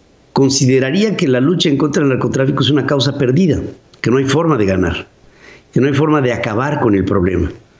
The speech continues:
que no hay forma de atacarlo. Y se refirió a, a la liberación de Ovidio Guzmán,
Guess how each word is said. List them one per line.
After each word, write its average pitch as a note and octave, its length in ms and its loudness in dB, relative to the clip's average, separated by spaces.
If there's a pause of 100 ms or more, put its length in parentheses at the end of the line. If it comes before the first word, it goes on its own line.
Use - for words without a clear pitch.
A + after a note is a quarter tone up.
que A2 100 -2
no B2 60 0
hay B2 60 -4
forma B2 240 0
de G#2 80 0
atacarlo. F#2+ 520 -6 (1080)
Y E3+ 120 2
se F3+ 100 0
refirió F#3 640 2
a, A#2+ 640 -2 (300)
a A#2+ 120 -2
la B2+ 120 0
liberación C3 480 2
de D#3 80 2
Ovidio D#3 260 2
Guzmán, C3 680 2